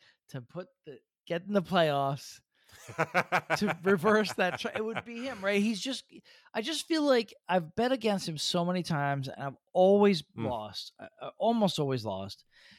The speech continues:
Speaker 1: And I, no matter how bad he looks right now, I'm just like, "Yeah, but in the fourth quarter, he just keeps pulling this shit out." Like,
Speaker 2: Right?
Speaker 1: bro, against the Cardinals, that team for the first three quarters looked, he,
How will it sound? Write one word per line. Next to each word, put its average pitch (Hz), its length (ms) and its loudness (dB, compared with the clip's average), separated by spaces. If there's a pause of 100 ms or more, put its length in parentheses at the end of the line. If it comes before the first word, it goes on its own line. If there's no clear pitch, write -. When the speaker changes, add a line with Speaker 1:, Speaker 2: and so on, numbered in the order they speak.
(160)
Speaker 1:
And 156 240 -4 (240)
I, 165 120 -4
no 190 160 -4
matter 190 180 0
how 180 300 0
bad 220 200 4
he 220 60 2
looks 170 240 -2
right 160 120 0
now, 143 100 -4
I'm 139 140 -8
just - 180 -8
like, 160 100 -6 (140)
"Yeah, 214 240 -4
but 214 180 -2
in 202 80 -4
the 196 80 -4
fourth 208 360 -14
quarter, 202 260 -6
he 190 80 2
just 175 320 -10
keeps - 320 -20 (120)
pulling 196 200 -6
this 196 100 -4
shit 214 220 -4
out." 226 200 -12 (320)
Like, 233 180 -8
Speaker 2:
Right? 202 260 0 (160)
Speaker 1:
bro, 214 240 6 (280)
against 233 680 -4 (440)
the 185 140 -4
Cardinals, 120 720 -6 (580)
that 220 320 2
team 226 540 -12 (340)
for 175 120 -14
the 165 80 -10
first 196 420 -4
three 202 160 0
quarters 151 640 0
looked, 151 540 2 (580)
he, - 160 -20